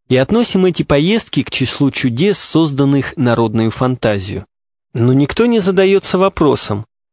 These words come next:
почему же народная фантазия произвела именно этот, а не иной плод?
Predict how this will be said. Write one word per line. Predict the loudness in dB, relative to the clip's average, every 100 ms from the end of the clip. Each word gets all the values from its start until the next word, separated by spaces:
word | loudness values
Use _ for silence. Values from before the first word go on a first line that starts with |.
| -4
почему | -2 2 2 2
же | 2
народная | 2 2 2 0 0
фантазия | 0 2 0 2 0
произвела | 0 0 2 2 2
именно | 2 2 4 4 2 0
этот, | 0 2 2 0 0
а | 0
не | 0 2 2
иной | 2 0
плод? | 2 0 0 -4